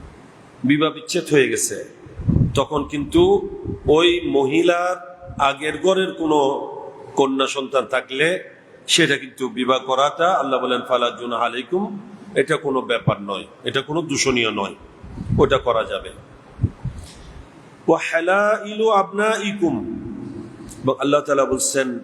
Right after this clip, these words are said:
তোমাদের নিজের সন্তানের স্ত্রীগণ, "মিন আল্লাযিনা মিন আসলাবিকুম", যারা তোমাদের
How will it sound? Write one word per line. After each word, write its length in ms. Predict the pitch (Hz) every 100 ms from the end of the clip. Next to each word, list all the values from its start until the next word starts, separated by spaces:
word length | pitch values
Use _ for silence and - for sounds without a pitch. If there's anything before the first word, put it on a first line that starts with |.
| -
তোমাদের 680 | 139 143 143 143 135 - - - - 123
নিজের 400 | 127 135 156 151
সন্তানের 960 | - - 175 175 175 175 190 196 165
স্ত্রীগণ, 520 | - - 139 123 117 - - - - - - - - - - - - - - - - - - - - -
"মিন 320 | 175 - - 165
আল্লাযিনা 800 | 165 - 175 175 196 214 226
মিন 220 | 214 214 202
আসলাবিকুম", 720 | 156 - 165 156 135 135 131
যারা 240 | 156 190
তোমাদের 360 | 190 180 185